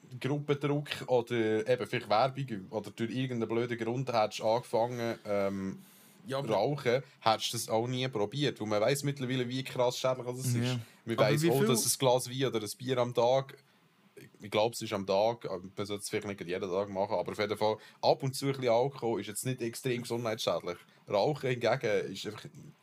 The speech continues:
Speaker 1: nie gut. Und das macht dich abhängig. Das
Speaker 2: Ja,
Speaker 1: ist auch bewiesen.
Speaker 2: Alkohol ist auch nie gut. Also die Frage ist, ich, ich glaube, es geht eher so ein bisschen darum, wo zieht jeder für sich die Linie, wie viel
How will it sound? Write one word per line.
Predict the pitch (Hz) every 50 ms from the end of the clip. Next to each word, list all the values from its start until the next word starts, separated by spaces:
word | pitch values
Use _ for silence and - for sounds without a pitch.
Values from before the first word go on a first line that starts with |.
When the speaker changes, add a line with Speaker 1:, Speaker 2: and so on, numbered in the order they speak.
| _ _ _ -
Speaker 1:
nie | 135 131 147 170 160 147
gut. | - 139 107 - - - - - - - _ _ _
Und | - 120
das | 120 113 120
macht | 117 127 131 - -
dich | 120 117
abhängig. | 120 139 - 135 101 90 87 113 117
Das | 120 113 117
Speaker 2:
Ja, | 127
Speaker 1:
ist | 143 135
auch | 127 135
bewiesen. | 135 127 131 160 160 -
Speaker 2:
Alkohol | - 175 170 156
ist | 143 -
auch | 139 147 160
nie | 170 170 165 156
gut. | 143 - 156 127 117 117 - - - - 101
Also | 107 127 120 120
die | -
Frage | - 175 175 170
ist, | 156 156 - - - - - - - - - - - _ _ - 233 - - - - _
ich, | - 190 190
ich | 202 180 175 202
glaube, | 196 214 208 196 180
es | 185 - -
geht | 180 170
eher | 139 127 151 175 185 190
so | 190 180 165 - - 165
ein | 151
bisschen | 170 160 156 147 147 - - _ _ _
darum, | - 160 156 160 170 190 190 190 185 185 - _ _ _ _ _ _ _
wo | - 127 135 135 156 165 175 202 214 208
zieht | 208 - - - 165 151 147 143 147
jeder | 147 147 151 170 175 190 170
für | - - 143
sich | - - 165 175 170 - - - _
die | -
Linie, | 147 147 160 175 190 190 190 190 190 185 185 190 175 - - _ _ _ _ _ _ _ _ _ _ _ _ _ _ _ _ _ _ _ _ _ _ _ _ _ _ _ _ _ _ _ _ _ _ _ - - -
wie | 147 143 147
viel | 143 143 160 165 170 180 185 170